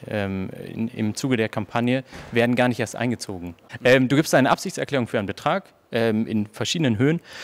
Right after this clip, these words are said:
und nach dem erfolgreichen Abschluss der Kampagne, erst dann kriegst du einen Zahlungslink und wirst dann erst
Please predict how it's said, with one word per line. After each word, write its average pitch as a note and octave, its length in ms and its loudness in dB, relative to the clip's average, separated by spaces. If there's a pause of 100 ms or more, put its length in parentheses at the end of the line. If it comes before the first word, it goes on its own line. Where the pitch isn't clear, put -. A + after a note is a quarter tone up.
(280)
und C3+ 480 6 (400)
nach D#3 300 6
dem D3 340 -4
erfolgreichen C3+ 680 0
Abschluss - 300 -4
der G2+ 100 0
Kampagne, G2 420 -4
erst - 240 -2
dann C3+ 200 0
kriegst - 180 -6
du A#2 60 -2
einen G#2 80 -2
Zahlungslink G#2+ 640 -2
und G#2+ 240 -4
wirst A2 260 -2
dann B2 200 2
erst A2 440 -4